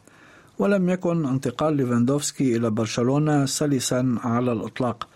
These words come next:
إذ كان بايرن متمسكاً به وراغباً في الأبقاء على خدماته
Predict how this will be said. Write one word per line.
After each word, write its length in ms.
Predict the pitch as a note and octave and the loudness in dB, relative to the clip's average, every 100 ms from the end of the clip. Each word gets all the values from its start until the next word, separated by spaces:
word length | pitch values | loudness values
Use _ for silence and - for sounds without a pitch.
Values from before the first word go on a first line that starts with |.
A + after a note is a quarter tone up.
| - - - - | -20 -20 -20 -6
إذ 80 | C#3 | -6
كان 580 | - D3+ D3+ C#3+ B2 A2+ | -2 -2 2 2 2 0
بايرن 480 | A2+ C#3+ D3+ E3+ D#3 | 0 0 2 0 -2
متمسكاً 720 | B2 A#2 B2 C#3+ - C3 A#2+ | -4 0 0 0 -2 -2 0
به 560 | G#2+ G#2 C3 C#3+ E3+ D3+ | 2 2 2 2 2 2
وراغباً 680 | A#2+ C3+ D3 C3+ C3 D3 D#3+ | 2 0 2 0 2 2 0
في 160 | - | -2
الأبقاء 680 | A2+ - - - - A#2+ A#2 | -4 -4 -6 -4 -2 0 0
على 280 | G#2 B2+ A2+ | 0 0 0
خدماته 640 | - G#2+ G#2+ C3+ C#3+ E3+ | -2 0 2 2 2 -2